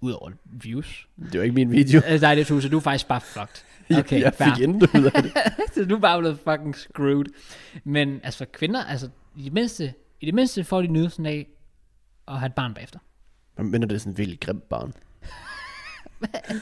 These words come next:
Speaker 2: Det kan det
Speaker 1: Hvor
Speaker 2: godt
Speaker 1: kom
Speaker 2: være.
Speaker 1: det fra?
Speaker 2: Det kan da godt være,
Speaker 1: Alle
Speaker 2: man sidder og
Speaker 1: babyer
Speaker 2: tænker,
Speaker 1: er jo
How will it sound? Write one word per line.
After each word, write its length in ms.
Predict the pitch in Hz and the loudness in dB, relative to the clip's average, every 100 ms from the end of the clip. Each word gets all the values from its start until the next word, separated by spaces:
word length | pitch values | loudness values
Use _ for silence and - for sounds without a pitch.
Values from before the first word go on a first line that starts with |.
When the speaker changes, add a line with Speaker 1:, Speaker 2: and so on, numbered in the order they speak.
| - - - - - | -12 -18 -18 -12 -4
Speaker 2:
Det 180 | 226 - | -2 0
kan 80 | |
det 80 | 202 | 2
Speaker 1:
Hvor 60 | 494 | 2
Speaker 2:
godt 100 | - | 4
Speaker 1:
kom 100 | 339 | 4
Speaker 2:
være. 80 | - | 2
Speaker 1:
det 120 | 240 | 0
fra? 340 | - 185 127 - | -6 -10 -10 -2
Speaker 2:
Det 140 | 247 233 | 4 6
kan 100 | 139 | 6
da 80 | 127 | 8
godt 120 | 202 | 8
være, 80 | 160 | 10
Speaker 1:
Alle 120 | 143 | 10
Speaker 2:
man 100 | 147 | 10
sidder 140 | 143 | 10
og 40 | 131 | 10
Speaker 1:
babyer 60 | 135 | 8
Speaker 2:
tænker, 140 | - | 8
Speaker 1:
er 100 | 160 | 6
jo 120 | 160 | 2